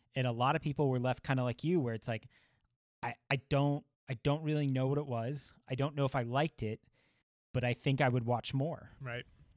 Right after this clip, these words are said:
Speaker 1: Like, if they did this again, but they had it between The Undertaker and Sting,
Speaker 2: Oh.
Speaker 1: I'd watch that.
Speaker 2: I'd watch it.
Speaker 1: I'd watch that in a heartbeat.
Speaker 2: I'd pay damn
Speaker 1: Those are
Speaker 2: good money
Speaker 1: two,
Speaker 2: for that.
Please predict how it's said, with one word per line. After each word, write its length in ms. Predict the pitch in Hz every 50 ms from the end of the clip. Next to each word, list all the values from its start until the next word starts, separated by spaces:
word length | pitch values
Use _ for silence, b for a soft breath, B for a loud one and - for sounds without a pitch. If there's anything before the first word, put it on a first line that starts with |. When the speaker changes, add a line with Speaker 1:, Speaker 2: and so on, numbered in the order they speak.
| _ _ _ _ _ _ _ -
Speaker 1:
Like, 160 | 131 127 147
if 100 | 131 -
they 160 | 139 139 156
did 220 | 165 - 185 165
this 180 | 175 180 - -
again, 480 | 165 120 110 127 120 123 151 185 202 b b b b b b b b b b b _ _
but 180 | 127 117 120 - _ _
they 120 | 139 123
had 160 | 117 127 127 123
it 80 | -
between 360 | - 131 - - - 131 127 123
The 100 | 123 123 -
Undertaker 720 | 117 120 127 139 135 - 135 127 - - 135 127 123 123 - -
and 120 | 117 107
Sting, 680 | - - - - - - - 131 123 135 170 214 226 220 - _ _ _ - - 147
Speaker 2:
Oh. 540 | 113 117 120 123 127 123 110 98 90 90 -
Speaker 1:
I'd 160 | 131 143 180 180
watch 300 | 147 127 123 - - -
that. 240 | 123 117 139 - - - - -
Speaker 2:
I'd 180 | 139 139 147 135
watch 260 | 123 117 113 - 123
it. 100 | 131 - - _ _ - _ _ _ _ _ _ _
Speaker 1:
I'd 220 | - 123 151 170 156
watch 260 | 127 131 131 - -
that 60 | 139 135
in 80 | 131
a 40 | 139
heartbeat. 360 | 123 151 180 - - - 98
Speaker 2:
I'd 140 | 147 160 143
pay 160 | - 135 127
damn 140 | 113 123 131
Speaker 1:
Those 100 | 151 -
are 60 | 135
Speaker 2:
good 120 | 127 117 110
money 160 | 113 139 135
Speaker 1:
two, 60 | 139
Speaker 2:
for 80 | 135 117
that. 240 | 113 117 117 120